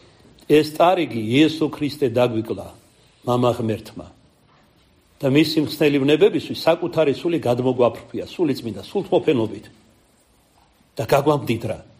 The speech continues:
იმიტომ რომ ამის გარეშე, გარეშე მამის ნებისა, ძის მოქმედებისა და სული წმინდის მოფენისა, ანუ ამ ძალისა,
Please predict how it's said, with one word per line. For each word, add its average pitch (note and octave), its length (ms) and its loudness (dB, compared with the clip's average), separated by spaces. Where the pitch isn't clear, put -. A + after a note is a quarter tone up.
იმიტომ A#2 260 -4
რომ A2 100 -2
ამის A2 260 -4
გარეშე, D3 540 -4
გარეშე G3 540 2
მამის D#3 680 -4
ნებისა, C3 680 -6
ძის A3 400 2
მოქმედებისა F3 960 4
და C#3 120 -2
სული G3 380 4
წმინდის D#3 560 2
მოფენისა, F3 640 2
ანუ C#3 200 2
ამ C#3+ 140 4
ძალისა, A#2 440 2